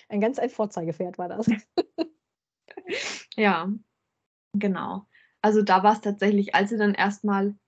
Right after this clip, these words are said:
Speaker 2: oben war. Ich hatte tatsächlich auch erwartet, dass es mit dem Vermissen schlimmer ist. Ich glaub, die ersten eineinhalb Wochen habe ich dich noch regelmäßig mit Bildern genervt.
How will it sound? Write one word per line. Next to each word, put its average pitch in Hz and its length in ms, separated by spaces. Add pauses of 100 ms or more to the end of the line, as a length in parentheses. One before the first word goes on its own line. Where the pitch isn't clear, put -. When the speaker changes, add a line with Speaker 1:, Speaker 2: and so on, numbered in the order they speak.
(360)
Speaker 2:
oben 208 280
war. 185 180
Ich 247 120
hatte 247 140
tatsächlich 254 300
auch 220 120
erwartet, 220 380
dass 214 120
es 226 120
mit 220 100
dem 214 120
Vermissen 240 360
schlimmer 247 300
ist. 226 80
Ich 226 100
glaub, 202 240
die 208 120
ersten 208 360
eineinhalb 214 480
Wochen 214 280
habe 220 140
ich 226 60
dich 220 120
noch 208 160
regelmäßig 220 540
mit 208 200
Bildern 247 360
genervt. 269 640